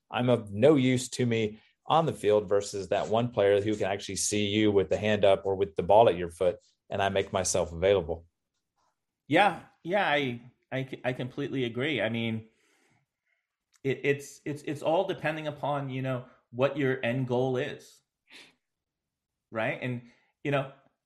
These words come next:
Speaker 2: I think, you know, especially in the, in the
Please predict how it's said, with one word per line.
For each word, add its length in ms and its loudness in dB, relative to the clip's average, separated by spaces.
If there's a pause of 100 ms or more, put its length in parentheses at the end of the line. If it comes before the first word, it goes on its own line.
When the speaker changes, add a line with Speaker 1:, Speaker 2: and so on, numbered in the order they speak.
Speaker 2:
I 80 2
think, 400 -6 (720)
you 140 -6
know, 140 0
especially 500 -8
in 100 -2
the, 260 -6 (600)
in 140 -4
the 260 -6